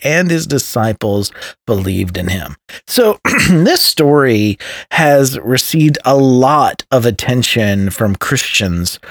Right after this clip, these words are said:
over the centuries. And whatever we take from this story, we have to remember that it only appears in the last canonical gospel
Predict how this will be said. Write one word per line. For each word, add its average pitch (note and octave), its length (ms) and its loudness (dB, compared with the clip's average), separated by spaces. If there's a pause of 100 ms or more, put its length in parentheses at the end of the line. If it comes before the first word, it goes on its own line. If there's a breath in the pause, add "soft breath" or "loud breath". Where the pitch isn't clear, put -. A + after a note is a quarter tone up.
(260 loud breath)
over G#2 420 2
the F#2 140 0
centuries. G2 640 -2
And C#3 320 2
whatever B3+ 580 2
we C#3+ 280 2
take D3+ 520 -2
from B2 380 0
this F3+ 220 2
story, G#3 640 -4 (320 loud breath)
we D3+ 80 -2
have G3+ 300 0
to B3+ 100 -6
remember G3 400 2
that C#3+ 140 2
it C3 100 0 (100)
only G#3 380 2
appears C#3+ 720 0
in B2+ 160 0
the A2+ 100 0
last B2+ 600 -2
canonical A2 640 -2
gospel G2 760 -2